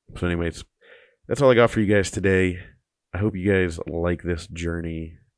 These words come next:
and the idea that I threw out there of unshackling us all from this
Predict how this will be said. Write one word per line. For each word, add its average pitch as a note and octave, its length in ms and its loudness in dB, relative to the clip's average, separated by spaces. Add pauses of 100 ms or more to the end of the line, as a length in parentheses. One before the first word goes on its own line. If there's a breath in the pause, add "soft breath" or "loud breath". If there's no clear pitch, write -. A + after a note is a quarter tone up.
(180)
and D#2+ 480 -10 (380)
the E2 140 -4
idea D#2+ 380 -4
that D#2+ 140 -4
I D2+ 80 -2
threw D#2 200 -4
out D#2 140 -4
there D#2+ 380 -4
of D#2 360 -4 (160)
unshackling E2+ 640 -4
us D#2+ 160 -6
all D#2 320 -8
from D2+ 260 -8
this - 380 -10